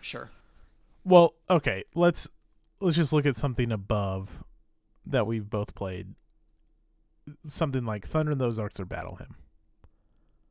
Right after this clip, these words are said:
Speaker 1: Much more traditional war games.
Speaker 2: Right. Do, do you think this is better than those?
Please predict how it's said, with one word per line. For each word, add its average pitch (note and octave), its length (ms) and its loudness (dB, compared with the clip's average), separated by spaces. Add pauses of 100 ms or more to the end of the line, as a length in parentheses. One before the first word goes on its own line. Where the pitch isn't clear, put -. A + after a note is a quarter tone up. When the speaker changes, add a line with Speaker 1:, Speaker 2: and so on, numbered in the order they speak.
(920)
Speaker 1:
Much E3+ 360 -2
more E3 120 -2
traditional C#3+ 680 -8
war B2 180 -10
games. C3+ 520 -14 (360)
Speaker 2:
Right. G#2 320 -2 (3000)
Do, C3 280 0
do A#2+ 160 -6
you A2 60 0
think A2 180 -8
this G2 140 -8
is G#2 80 -10
better F#2+ 240 -6
than A#2+ 180 -10
those? D3 240 -10